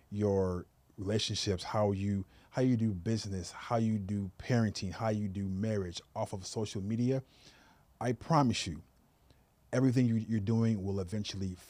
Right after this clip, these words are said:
fail. You have to grow yourself, heal yourself, know who you are,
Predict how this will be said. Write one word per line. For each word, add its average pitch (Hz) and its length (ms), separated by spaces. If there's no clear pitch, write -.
fail. - 400
You 117 100
have 143 280
to 127 160
grow 110 420
yourself, 101 760
heal 131 320
yourself, 107 560
know 120 340
who 113 120
you 107 280
are, - 220